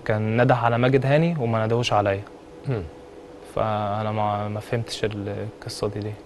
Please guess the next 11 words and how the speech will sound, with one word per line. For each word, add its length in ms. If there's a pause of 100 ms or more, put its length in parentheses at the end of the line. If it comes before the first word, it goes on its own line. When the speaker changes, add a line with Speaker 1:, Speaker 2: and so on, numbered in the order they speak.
(380)
Speaker 2:
زعلانين 380
منك، 280
يعني؟ 140 (640)
Speaker 1:
ما 80
أعرفش 380
أنا. 580 (880)
Speaker 2:
طب 100
أنت 160
دلوقتي 340
راجع 200
الزمالك. 580